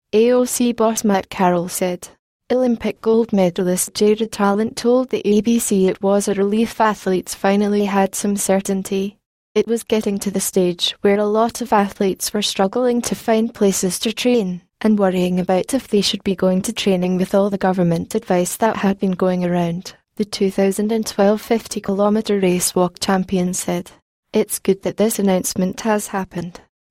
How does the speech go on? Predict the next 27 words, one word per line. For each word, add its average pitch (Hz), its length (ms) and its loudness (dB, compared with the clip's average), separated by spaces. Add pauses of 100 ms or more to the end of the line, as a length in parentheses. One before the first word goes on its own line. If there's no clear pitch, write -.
It - 180 -2
will 185 180 0
reduce 233 400 -2
a 220 60 -2
lot 208 300 -2
of 220 100 -2
anxiety 202 720 2
and 185 140 -2
stress 196 420 -2
that 202 220 -2
athletes 202 500 -2
had 196 300 0
been 175 180 -2
feeling 220 460 0
over 202 240 0
the 185 220 0
last 208 200 2
couple 208 320 0
of 185 180 0
weeks." - 540 -8 (400)
Abe 226 260 2
concedes 233 500 0
Japan 240 500 -2
has 185 320 0
to - 160 -8 (100)
consider 214 520 0
postponing. 185 800 0